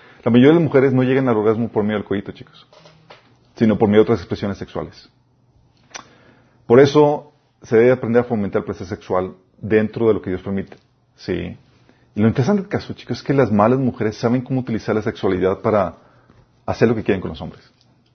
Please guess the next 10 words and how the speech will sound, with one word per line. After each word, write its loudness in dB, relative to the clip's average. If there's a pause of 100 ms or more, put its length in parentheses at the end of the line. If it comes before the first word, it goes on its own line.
(720)
Y 4
esa 2
capacidad -2
que -10
tienen 0
las -4
mujeres -10 (1040)
se 4
debe 0
utilizar -4